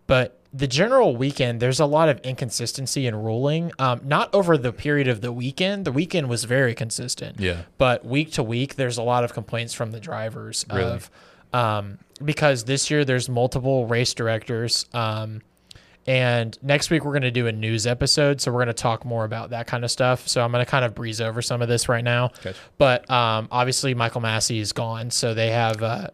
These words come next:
Speaker 1: there's two race directors that switch off. Sometimes they're both running it, and there's different stewards every weekend.
Speaker 2: Mm-hmm.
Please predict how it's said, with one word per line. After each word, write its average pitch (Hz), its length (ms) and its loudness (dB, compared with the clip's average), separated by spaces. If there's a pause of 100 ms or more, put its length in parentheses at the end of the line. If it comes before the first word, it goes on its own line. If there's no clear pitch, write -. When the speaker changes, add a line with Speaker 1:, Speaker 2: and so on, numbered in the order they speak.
Speaker 1:
there's 127 220 -4
two 139 260 0
race 127 260 4
directors 120 480 0
that 117 140 -4
switch - 560 0
off. 131 320 6
Sometimes 127 460 -2
they're 131 120 2
both 123 320 2
running 190 280 -4
it, 120 200 -6
and 135 80 -4
there's 131 140 -2
different 127 260 -4
stewards 135 480 0
every 160 200 2
weekend. 180 460 2
Speaker 2:
Mm-hmm. 92 80 -8